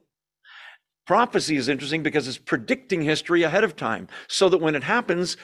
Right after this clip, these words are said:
people can say, "That had to be God. How could that guy have known that two thousand years ago or whenever it was written?" In any case, um,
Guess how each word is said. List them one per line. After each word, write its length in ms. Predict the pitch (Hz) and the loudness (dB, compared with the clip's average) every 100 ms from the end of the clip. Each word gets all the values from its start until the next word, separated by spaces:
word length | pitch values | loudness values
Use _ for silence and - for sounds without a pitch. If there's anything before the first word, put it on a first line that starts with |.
| - - | -18 -6
people 300 | 190 180 170 | -4 -2 -2
can 160 | 156 | -2
say, 540 | 127 - 135 127 120 117 - _ _ _ - | -2 2 4 4 0 -4 -14 _ _ _ -4
"That 160 | 123 | -2
had 220 | 120 120 | 0 -2
to 60 | 104 | -4
be 120 | 101 | -8
God. 400 | 101 101 95 73 _ _ _ _ _ | -4 -4 -4 -10 _ _ _ _ _
How 140 | - 175 | -4 -4
could 220 | - 117 | -2 -4
that 180 | 120 120 | -4 -4
guy 180 | 123 117 | -4 -4
have 100 | 113 | -4
known 300 | 127 113 110 | -6 -6 -6
that 280 | 101 - | -8 -10
two 100 | - | -12
thousand 420 | 110 101 101 98 107 | -10 -8 -10 -10 -12
years 200 | 104 98 | -12 -12
ago 240 | - - - - | -14 -16 -16 -14
or 160 | - 110 | -6 -4
whenever 400 | 104 107 104 104 | -4 -6 -4 -6
it 80 | 98 | -6
was 180 | 98 - | -8 -8
written?" 300 | 95 - - _ _ - - - - - | -8 -8 -20 _ _ -20 -20 -20 -14 -2
In 140 | 135 | 0
any 160 | 170 147 | 0 0
case, 440 | - 92 82 - - _ _ _ _ - | -2 -4 -4 -12 -14 _ _ _ _ -2
um, 640 | 110 107 104 104 101 95 | 0 0 -2 -6 -8 -12